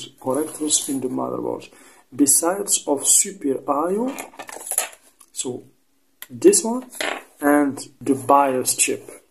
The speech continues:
this one. So this squares, as you can see, means chipsets and I Cs. This is the C P U. Okay,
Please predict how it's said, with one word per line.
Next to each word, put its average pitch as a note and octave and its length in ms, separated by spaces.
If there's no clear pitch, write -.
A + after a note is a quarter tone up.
this C3 240
one. - 140
So C3+ 300
this D3 580
squares, F#3 840
as C3+ 120
you C3+ 80
can F3+ 260
see, C#3+ 520
means E3+ 600
chipsets - 960
and B2+ 280
I A#2+ 160
Cs. - 400
This D3+ 340
is C3+ 140
the C3 100
C C3 320
P B2 100
U. A2 160
Okay, A#3 240